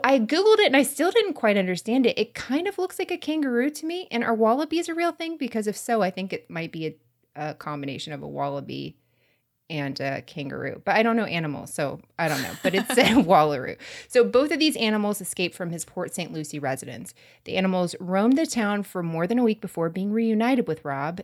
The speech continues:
and he later had to pay a two hundred dollar fine for expired animal tags and an undisclosed amount for the whole search and rescue of his pets. For their part, though, the pets were caught after they stopped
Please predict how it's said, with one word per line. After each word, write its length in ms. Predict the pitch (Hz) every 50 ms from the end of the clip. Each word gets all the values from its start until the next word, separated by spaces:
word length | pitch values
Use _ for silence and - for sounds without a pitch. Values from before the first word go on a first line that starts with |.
| -
and 280 | - 180 180 175 175 -
he 140 | - 208 202
later 240 | 190 180 175 180 180
had 180 | 180 175 165
to 40 | 170
pay 240 | - - 160 156 -
a 60 | -
two 380 | - - - - - 269 269 269
hundred 180 | 277 277 277
dollar 240 | 262 269 269 277 285 277
fine 360 | - - 160 147 147 151 165
for 100 | - 185
expired 460 | 170 - - - 151 147 151 156 160 -
animal 300 | 208 220 240 240 214 175
tags 460 | - - 156 131 139 - 170 - - - - - - - _ _
and 300 | 175 170 170 170 170 165
an 140 | 147 165 151
undisclosed 520 | 147 165 156 156 156 - - 165 160 160
amount 240 | 160 156 147 143 -
for 80 | - 165
the 120 | - 147
whole 220 | 143 - 147 147 143
search 260 | - - 139 131 -
and 100 | 147 139
rescue 240 | 127 127 - - 143
of 60 | 131
his 120 | - - -
pets. 360 | - 170 139 78 - - - - _ _ _ _ _ _ _ _ _
For 140 | _ - 226
their 180 | 214 254 294 311
part, 280 | 302 - 202 147 -
though, 300 | - 151 147 147 147 147
the 120 | - - -
pets 340 | - - 208 202 196 -
were 100 | - 180
caught 440 | - - - - 240 196 170 156 - -
after 280 | 165 156 160 - 170 147
they 160 | 151 147 151
stopped 580 | - - - 175 160 170 202 - - - -